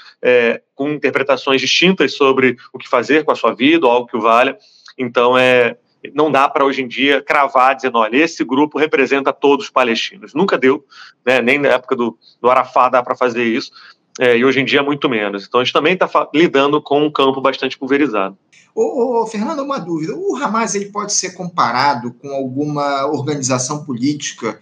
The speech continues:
Speaker 2: eh, aqui do Brasil? Eu acho que não, né? Porque é, é um grupo armado, acima de tudo, mas, é, é, há, há algum, algum parâmetro de comparação do Hamas com outro grupo político?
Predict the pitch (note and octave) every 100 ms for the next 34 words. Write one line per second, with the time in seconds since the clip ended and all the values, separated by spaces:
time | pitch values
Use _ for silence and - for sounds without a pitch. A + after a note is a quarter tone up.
0 | _ _ _ A#2 A#2+ B2+ B2+ C#3+ D#3+ F3
1 | D4+ - F#4 F#3 F3 D#3 D3+ - C#4 A3
2 | C#3+ C3 C#3 C#3+ C3 C#3+ C3+ B2+ A#2 A#2+
3 | D3 F#3+ D3+ - D#3 C#3+ B2+ B2+ F#3 G#3+
4 | G#3+ - - - F#3 F3 E3+ - F3 -
5 | G#3+ C4 B3+ G#3 G#3 G3+ E3+ C#3 A#2 B2
6 | C3 C#3+ D#3 D3 C#3 B2+ C3+ C3 E3 D3
7 | C3+ B2+ C#3+ C#3 C3+ A#2+ - C#3 A#2+ A#2+
8 | C#3 - C3 C#3 D#3 C#3 A#2+ C#3+ C#3+ -
9 | C3 B2+ B2 G#3 - - _